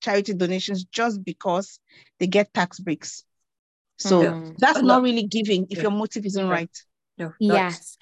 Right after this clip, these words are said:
Speaker 3: that's the
Speaker 2: Okay,
Speaker 3: wrong
Speaker 2: so I'll tell you
Speaker 3: motive.
Speaker 2: what, how about we look into it a bit more, the tax
Speaker 1: Yes.
Speaker 2: implications, um, the benefits to the churches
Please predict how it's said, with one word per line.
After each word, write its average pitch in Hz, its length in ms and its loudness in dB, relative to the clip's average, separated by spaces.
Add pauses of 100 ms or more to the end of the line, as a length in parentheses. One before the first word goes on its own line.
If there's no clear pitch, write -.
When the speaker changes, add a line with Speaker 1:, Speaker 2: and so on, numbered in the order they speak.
Speaker 3:
that's - 200 -2
the - 80 -2
Speaker 2:
Okay, 180 200 2
Speaker 3:
wrong 170 80 -2
Speaker 2:
so 202 60 2
I'll - 80 0
tell 330 80 0
you 320 140 2
Speaker 3:
motive. - 0 -
Speaker 2:
what, 220 180 2
how 285 140 0
about 302 240 0
we 277 120 -2
look 277 440 -2
into 262 360 -2
it 208 120 0
a 202 60 -2
bit 202 240 -4
more, 180 500 -2 (340)
the 202 60 0
tax 185 400 0
Speaker 1:
Yes. - 0 -
Speaker 2:
implications, 185 1120 -6 (440)
um, 180 420 -2
the 190 140 0
benefits 233 680 -2 (180)
to 220 200 0
the 214 120 0
churches 208 1000 -4